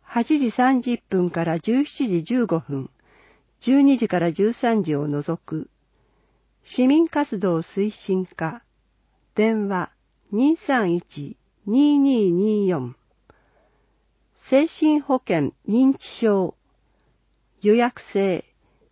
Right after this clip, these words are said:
心の病気、アルコール、薬物などの依存症、認知症の相談も行います。八日月曜、十三時三十分から十六時。会場、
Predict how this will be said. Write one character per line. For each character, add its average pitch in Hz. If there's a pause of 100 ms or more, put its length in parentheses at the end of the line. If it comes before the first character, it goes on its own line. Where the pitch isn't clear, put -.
(240)
心 294
の 277
病 240
気、 208 (460)
ア 190
ル 262
コ 247
ー 240
ル、 226
薬 226
物 277
な 190
ど 180
の 175
依 190
存 226
症、 180 (560)
認 277
知 -
症 269
の 254
相 262
談 247
も 226
行 226
い 220
ま 208
す。 - (1400)
八 247
日 285
月 240
曜、 185 (460)
十 285
三 311
時 196
三 247
十 247 (140)
分 180
か 180
ら 175
十 220
六 220
時。 143 (960)
会 233
場、 202